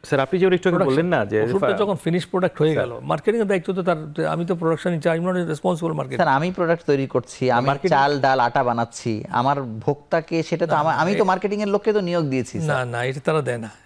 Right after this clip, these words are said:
Speaker 2: এটা ম্যানেজমেন্ট। আমি যে কোম্পানি, আমি মালিক, আমি owner of the company, ঠিক আছে? আমি ঠিক ইন্ডাস্ট্রি দিয়েছি।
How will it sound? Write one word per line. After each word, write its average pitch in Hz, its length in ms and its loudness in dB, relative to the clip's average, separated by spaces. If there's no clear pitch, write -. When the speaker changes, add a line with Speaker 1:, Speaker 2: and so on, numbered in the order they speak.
Speaker 2:
এটা 151 180 0
ম্যানেজমেন্ট। 143 640 -2
আমি 135 220 0
যে 190 100 4
কোম্পানি, 147 460 -2
আমি 143 140 -2
মালিক, 127 280 -2
আমি 143 160 -2
owner 156 240 2
of 131 60 -6
the 139 180 -8
company, 120 300 -6
ঠিক 160 120 0
আছে? 170 240 0
আমি 156 140 -2
ঠিক 151 100 -2
ইন্ডাস্ট্রি 156 380 0
দিয়েছি। 127 320 -6